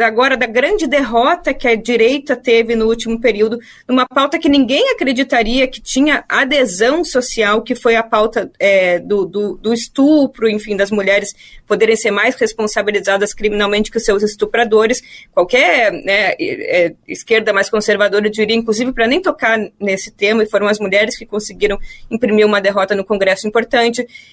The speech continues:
É, e eleitoralmente também, as mulheres têm votado, né, isso é estatística,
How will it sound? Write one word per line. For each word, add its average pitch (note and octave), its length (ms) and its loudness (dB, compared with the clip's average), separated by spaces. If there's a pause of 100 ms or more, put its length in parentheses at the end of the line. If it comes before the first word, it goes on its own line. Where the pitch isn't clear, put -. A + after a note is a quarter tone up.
(120)
É, - 280 4
e F#4+ 160 4
eleitoralmente F4+ 720 2
também, F4+ 280 2
as C4+ 100 0
mulheres G#3+ 400 0
têm D4 260 0
votado, C#4 800 0
né, G#3 200 0
isso A#3+ 180 -4
é - 20 -2
estatística, - 460 -4